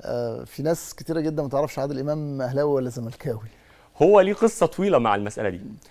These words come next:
Speaker 2: أولا هو في مرحلة من مراحل، يعني في الستينات، كان ليه حوار مع الأستاذ نجيب المستكاوي إن هو زملكاوي. ثم في التسعينات قال إنه أهلاوي.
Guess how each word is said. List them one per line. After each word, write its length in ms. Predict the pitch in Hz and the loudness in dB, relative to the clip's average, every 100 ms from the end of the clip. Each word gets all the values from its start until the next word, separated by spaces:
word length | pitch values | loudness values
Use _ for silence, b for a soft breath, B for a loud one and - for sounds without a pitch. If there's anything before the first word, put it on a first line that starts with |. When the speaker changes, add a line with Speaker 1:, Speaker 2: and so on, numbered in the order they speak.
| b | b
Speaker 2:
أولا 380 | 117 131 220 214 | 4 6 6 4
هو 480 | 147 220 220 185 - - _ _ _ | 0 -2 0 0 -2 -12 _ _ _
في 140 | - 120 | -10 -2
مرحلة 360 | 120 120 185 | -2 2 0
من 60 | 185 | 2
مراحل، 360 | 151 185 - 190 - _ - | 2 2 0 -14 -16 _ -12
يعني 320 | 98 90 95 | -8 -8 -8
في 80 | 120 | -8
الستينات، 440 | - - 127 180 - _ _ _ _ _ _ _ - | -10 -4 -4 -4 -10 _ _ _ _ _ _ _ -6
كان 100 | 117 | -2
ليه 80 | 131 | -2
حوار 360 | - 143 160 | 2 4 4
مع 260 | 113 127 123 | 2 -2 -2
الأستاذ 400 | 104 90 - 123 | -6 -8 -8 -4
نجيب 180 | 110 147 | -4 -4
المستكاوي 560 | 131 107 - 175 160 160 _ _ | -6 -8 -6 -4 -4 -6 _ _
إن 100 | 110 | -4
هو 100 | 139 | 0
زملكاوي. 380 | 139 117 101 92 - _ _ _ _ _ _ _ b b b b | 0 0 -2 -8 -10 _ _ _ _ _ _ _ b b b b
ثم 420 | - 202 226 127 | 2 4 4 -2
في 100 | 101 | -4
التسعينات 600 | 180 214 131 131 202 _ - _ _ _ _ _ _ - | -4 -4 -4 -6 -8 _ -20 _ _ _ _ _ _ 2
قال 120 | 151 196 | 4 4
إنه 180 | 160 | 2
أهلاوي. 260 | 107 101 76 | -4 -8 -10